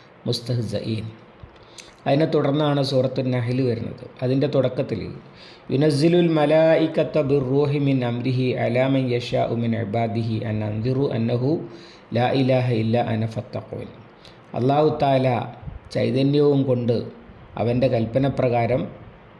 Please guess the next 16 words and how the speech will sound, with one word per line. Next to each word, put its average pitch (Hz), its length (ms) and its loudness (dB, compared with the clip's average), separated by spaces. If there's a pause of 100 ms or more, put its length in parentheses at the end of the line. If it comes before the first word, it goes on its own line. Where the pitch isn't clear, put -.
(540)
മലക്കുകളെ 117 800 0 (680)
ഇറക്കുന്നു. 117 720 -4
അള്ളാഹു 117 400 0
ഉദ്ദേശിക്കുന്നവന്, 107 920 -4 (1160)
ആ, - 300 -4
അവ-, 110 140 0
അദ്ദേഹം, 120 840 0 (1080)
അള്ളാഹു 139 460 0
അല്ലാതെ 131 380 2
ഇലാഹില്ല, 117 840 0
അള്ളാഹു 120 380 0 (380)
എന്നെ 117 280 -2
സൂക്ഷിക്കൂ 120 540 -6
എന്ന് 117 580 -2 (300)
മുന്നറിയിപ്പ് 127 600 2
നൽകാൻ, 113 400 -6